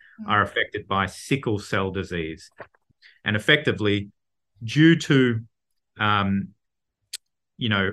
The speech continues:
Speaker 2: a, a lack of oxygen pressure in your red blood cells, they shrink, um, and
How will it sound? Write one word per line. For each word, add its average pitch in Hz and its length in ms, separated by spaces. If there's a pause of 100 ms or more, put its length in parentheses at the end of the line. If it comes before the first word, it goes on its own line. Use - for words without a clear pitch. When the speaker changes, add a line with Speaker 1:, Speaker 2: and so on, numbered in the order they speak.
Speaker 2:
a, 104 320
a - 80
lack 117 240
of 95 120 (160)
oxygen 101 640
pressure 107 520 (340)
in 110 120
your 104 200
red 101 320
blood 101 260
cells, 82 460 (400)
they 110 480 (580)
shrink, - 840 (760)
um, 101 480 (260)
and 101 400